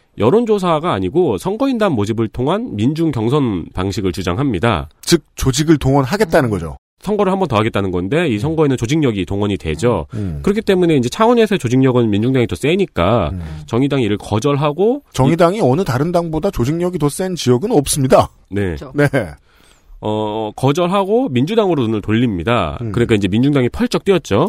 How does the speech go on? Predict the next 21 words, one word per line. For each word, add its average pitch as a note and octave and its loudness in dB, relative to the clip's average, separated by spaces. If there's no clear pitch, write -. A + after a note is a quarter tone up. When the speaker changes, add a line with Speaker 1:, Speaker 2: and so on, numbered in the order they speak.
Speaker 2:
그렇죠. A2 -4
Speaker 1:
예, F#2 2
이때 G2 0
뭐 G2+ 2
실언도 D#3+ 0
하고 C#3+ 0
막 A2+ 0
그랬어요. F#2 -2
Speaker 2:
음. F2 -8
Speaker 1:
실언이라고 D#3 -2
제가 G2 -4
판단하면 D3 -4
안 D#2 -6
되겠군요. D#2+ -8
Speaker 2:
실언이요. A3 0
Speaker 1:
결과는 F3 2
민주당은 G3+ 0
백 - -4
퍼센트 G#3 0
여론조사를 C#3+ 0
통해서 C3 0